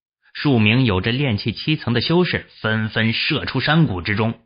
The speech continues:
其中两名面目清丽的女性修士围在青年修士身边，一个个露出羡慕崇拜之色。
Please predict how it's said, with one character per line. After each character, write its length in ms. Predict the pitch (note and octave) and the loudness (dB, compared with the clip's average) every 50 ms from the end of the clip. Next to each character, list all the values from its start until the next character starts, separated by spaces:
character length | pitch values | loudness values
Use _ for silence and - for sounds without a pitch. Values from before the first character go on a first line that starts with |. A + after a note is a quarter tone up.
| _ _ _ _ _ _ _ _ _ _ _ _ _ _ _ _ _ _ _ _ - | _ _ _ _ _ _ _ _ _ _ _ _ _ _ _ _ _ _ _ _ -14
其 160 | - - D3 | -10 -8 -6
中 200 | - D#3+ E3+ E3+ | -2 0 0 2
两 220 | C#3 G2+ F#2+ F#2 | 2 2 0 2
名 180 | F#2+ G2 G#2+ B2 | 2 2 2 2
面 240 | D3 D#3 D3+ C#3 C3+ | 2 2 2 2 2
目 120 | C#3 C3 | 0 0
清 320 | G#2 - - - D#3+ E3 F3 | -2 -2 -2 -2 0 2 2
丽 120 | E3+ C#3+ | 2 0
的 100 | G2 G2 | 2 2
女 180 | F#2+ F#2+ E2 E2+ | 0 0 0 -2
性 220 | - - F#3 D3 | 0 0 2 2
修 220 | - - G#2+ G#2+ | 2 2 0 0
士 280 | G2+ - - F2+ E2 - - | 0 0 -2 -4 -4 -6 -8
围 240 | F2+ F2+ F2 F2+ F2+ | -8 -6 -6 -4 -4
在 180 | - G#2+ F#2 | -2 -4 -4
青 320 | E2 - - - C3 C3+ C3 | -4 -6 -8 -6 -4 -2 -2
年 180 | A2+ F#2 G2 | 0 0 0
修 160 | G#2 - B2 A#2+ | 0 0 -2 -2
士 100 | - - | 0 -2
身 220 | G#2+ - A#2 A#2 A#2 | -2 0 0 0 0
边， 260 | A#2+ A#2 A#2+ A#2+ - _ _ _ _ _ | 0 0 -2 -4 -8 _ _ _ _ _
一 320 | - F2 F2 F2+ G2+ G#2+ | -8 -6 -4 -4 -4 -6
个 200 | G#2+ - A#2 G#2+ | -6 -6 -6 -6
个 160 | - A2 G#2 | -4 -4 -4
露 220 | G#2 A2 A2+ G#2+ G2 | -4 -2 -2 -4 -4
出 220 | - - A2+ A#2 | -2 -2 -2 -2
羡 380 | A2+ - - - C3 A#2+ A2 G#2 | -2 -4 -8 -8 -6 -4 -2 0
慕 200 | A2 A2+ G#2+ G2 | 0 0 0 -2
崇 280 | - - G2 G2 A2+ | -2 -4 -4 -2 -2
拜 160 | A2+ A#2 A2 | -2 -2 -4
之 180 | F#2+ - B2 B2 | -2 -2 0 -2
色。 240 | B2 - D3 A2 | -2 -2 -6 -8